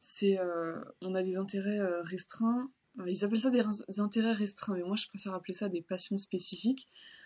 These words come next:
euh, qui sont complètement, euh,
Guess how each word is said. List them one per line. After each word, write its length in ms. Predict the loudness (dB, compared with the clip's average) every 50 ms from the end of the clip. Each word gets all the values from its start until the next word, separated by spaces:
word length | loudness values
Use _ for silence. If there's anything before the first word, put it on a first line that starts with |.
| -20 _ -6
euh, 200 | -4 -2 0 0 -2
qui 200 | -2 -4 -4 -2
sont 320 | 2 6 6 6 6 4 0 _ _ _ _ _ _ _
complètement, 800 | -16 -8 -4 -4 -4 -2 -2 -2 -4 -2 _ 0 0 0 0 0 -2 -4
euh, 360 | -6 -6 -6 -6 -6 -6